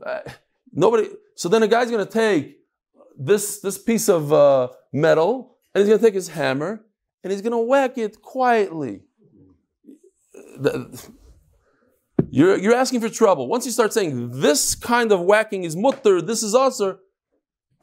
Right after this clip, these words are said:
you're asking for problems. Says Gemara, "El Omer Rav Chisda, Lo Kasha, Ha B'Magale, Ha B'Chatzine." Oh.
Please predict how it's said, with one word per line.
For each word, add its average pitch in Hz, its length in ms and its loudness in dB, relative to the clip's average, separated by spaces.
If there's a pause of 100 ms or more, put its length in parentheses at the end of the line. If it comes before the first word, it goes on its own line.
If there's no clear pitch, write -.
(640)
you're 180 200 4
asking 196 320 0
for 156 280 -2
problems. - 760 -8
Says 101 360 -10
Gemara, 180 680 2 (120)
"El 240 200 4
Omer 233 220 -2
Rav 202 180 -4
Chisda, 175 540 0 (280)
Lo 190 220 0
Kasha, 113 480 -6 (280)
Ha 185 200 2
B'Magale, 151 960 -4 (140)
Ha 160 300 0
B'Chatzine." 107 1080 -6 (160)
Oh. - 180 -14